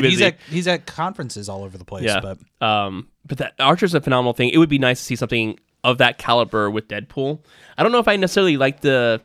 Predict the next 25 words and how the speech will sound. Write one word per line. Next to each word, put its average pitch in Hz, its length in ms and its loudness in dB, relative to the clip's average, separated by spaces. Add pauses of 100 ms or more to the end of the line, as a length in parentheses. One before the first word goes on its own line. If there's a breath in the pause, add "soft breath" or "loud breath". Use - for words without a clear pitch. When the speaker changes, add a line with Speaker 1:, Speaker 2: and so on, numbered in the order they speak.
(500)
Speaker 2:
animation 135 580 0
for - 140 -4
Deadpool. 196 300 2
I 151 80 0
feel 160 140 2
like 143 240 2
it 143 140 -2
should 147 220 -4
be 143 60 0
a 139 40 0
little 131 180 0
more 131 200 0
fluid. 135 440 2
Speaker 1:
Oh, 165 160 6
ag-, 135 160 -6
agreed. 165 400 -2
No, 147 100 -2
I'm 135 100 2
Speaker 2:
Uh, 131 80 6
Speaker 1:
talking - 180 2
Speaker 2:
'cause 160 80 2
Speaker 1:
about 185 120 6
Speaker 2:
it, 190 60 2
Speaker 1:
more. 123 320 2
Speaker 2:
it, 165 80 6